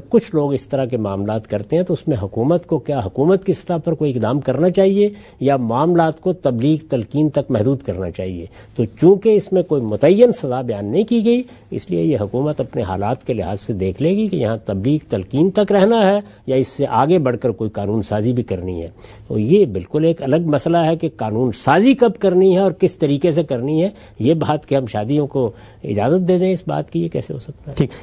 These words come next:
Speaker 2: بیان فرمائیے گا ہم سے، عام طور پہ اسلامی ریاست کا جب ایک تشخص، ایک ظاہرہ سامنے آتا ہے، علماء مطالبہ یہ کرتے ہیں کہ اس کو بے حیائی کو بھی روکنا ہے۔ آج کے زمانے میں چونکہ، آ، میڈیا ہے اور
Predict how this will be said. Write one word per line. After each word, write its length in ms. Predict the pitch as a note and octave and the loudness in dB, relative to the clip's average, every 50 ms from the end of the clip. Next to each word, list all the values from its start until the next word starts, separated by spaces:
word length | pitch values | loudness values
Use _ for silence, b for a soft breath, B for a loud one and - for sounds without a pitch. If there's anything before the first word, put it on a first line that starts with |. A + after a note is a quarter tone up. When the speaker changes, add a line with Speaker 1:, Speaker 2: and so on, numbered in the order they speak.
| B B | B B
Speaker 2:
بیان 220 | D#3 D3+ F#3+ G3+ | 2 4 4 2
فرمائیے 280 | F3+ G#3+ F#3+ G#3 G#3+ G3+ | 2 2 2 2 2 2
گا 80 | F#3 | 2
ہم 60 | E3+ D#3+ | 2 2
سے، 100 | D3 F3+ | 2 2
عام 180 | E3+ D#3 D#3 | 2 2 2
طور 140 | D3+ F3+ D#3+ | 2 2 0
پہ 140 | B2+ - D#3+ | 2 0 -2
اسلامی 360 | C3+ - - C#3 C3+ D3+ D#3+ | -2 0 0 0 2 2 2
ریاست 420 | C#3+ C3+ C3 B2 - E3 C#3+ - | 2 2 2 0 0 -2 -2 0
کا 100 | - D3 | 0 0
جب 120 | C3+ C3 B2+ | 2 2 2
ایک 120 | C3 - | 0 0
تشخص، 500 | - C#3+ - - C#3+ - - E3 C#3+ - | 0 -2 0 0 -2 0 0 0 2 2
ایک 80 | C#3 A#2+ | 2 2
ظاہرہ 280 | A#2+ B2 B2 C#3 C#3 | 2 2 2 2 0
سامنے 380 | C#3 - - C#3 C3+ C#3+ C#3+ C#3+ | 0 0 -2 0 2 2 2 2
آتا 280 | C3+ C3 - - D#3 D3 | 0 0 0 0 0 0
ہے، 120 | D#3+ E3 D#3+ B B B B B B B | 0 -2 -4 B B B B B B B
علماء 280 | - D3+ D#3 D#3+ G3+ G#3+ | 2 2 4 4 2 2
مطالبہ 420 | G3+ F3+ D#3 F3 D#3+ D#3+ D#3+ E3+ | 2 2 2 2 2 4 4 4
یہ 100 | F3+ E3+ | 4 2
کرتے 340 | D#3 - D#3 C3 A#2 - D#3+ | 2 2 2 2 2 2 0
ہیں 240 | C#3 C3 C3+ D3 D3+ D3 - | 2 2 0 0 -2 -2 0
کہ 180 | - D3+ D3+ D3+ - - | 0 0 0 0 0 0
اس 160 | E3+ D3 - | 0 0 0
کو 220 | - - - F3+ E3 | -2 0 2 2 2
بے 300 | C3+ A2+ G#2+ C#3 C3 A#2 | 2 2 2 2 4 4
حیائی 320 | A#2 A2+ A#2 B2+ E3 F3 | 2 4 4 2 2 2
کو 140 | F3 D3+ E3+ | 2 2 2
بھی 140 | D3+ D3 C3+ | 4 4 4
روکنا 360 | B2+ B2 A2+ - C#3 C3+ B2 | 2 2 2 2 2 2 4
ہے۔ 180 | A#2+ A#2+ A2+ A2 B B B B B B | 2 0 -2 -4 B B B B B B
آج 260 | - D3 D#3+ D#3 - | 0 2 2 2 0
کے 80 | - D#3 | 0 2
زمانے 320 | D3 D#3 D3 D3 D3 D#3 | 2 2 2 2 2 2
میں 180 | D#3 D3+ D3+ C#3+ | 2 2 0 0
چونکہ، 420 | - - C#3+ C3 - D3 C#3+ C3+ B2+ - - | 0 2 2 2 4 4 2 2 0 0 0
آ، 20 | - A#2+ A#2 A#2 | 2 2 2 4
میڈیا 420 | A#2 B2+ C3+ C3 D#3 D#3+ D#3 C#3+ | 4 4 4 4 4 4 4 2
ہے 200 | C3 C3+ C3+ C#3 | 2 0 0 0
اور 280 | C#3 - C3 B2+ C3 | 0 2 2 2 0